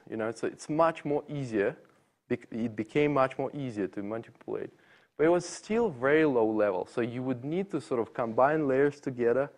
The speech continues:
you know, and, um, you know, do stuff m-, very manually. Up until this year, they introduced Core M L. What's also fascinating about this is that, uh, up until y-,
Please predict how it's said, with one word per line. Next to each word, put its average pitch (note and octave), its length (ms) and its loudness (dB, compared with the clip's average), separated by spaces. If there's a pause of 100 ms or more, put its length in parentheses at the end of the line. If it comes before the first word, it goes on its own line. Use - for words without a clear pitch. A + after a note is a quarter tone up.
(380)
you B2 100 0
know, A#2 220 0 (320)
and, A#2 260 0
um, A2+ 420 6 (120)
you B2+ 80 -2
know, G#2+ 160 -2
do C3+ 180 -2
stuff C3+ 360 0 (100)
m-, B2 80 -8 (160)
very C3+ 240 6
manually. G#2+ 480 -2 (580)
Up C#3 140 0
until C#3 680 -2 (540)
this A3+ 300 -2
year, A2 280 0 (560)
they B2+ 300 0
introduced B2 580 -6
Core B2+ 220 0
M G#2+ 100 -6
L. F#2 200 -10 (960)
What's D3 220 4
also G#3+ 340 6
fascinating A2 680 -2
about G2 280 -4
this G#2 220 -4 (540)
is B2 180 -2
that, C#3 260 2
uh, - 140 4 (760)
up F3+ 140 0
until C#3+ 440 -2
y-, A#2+ 160 -8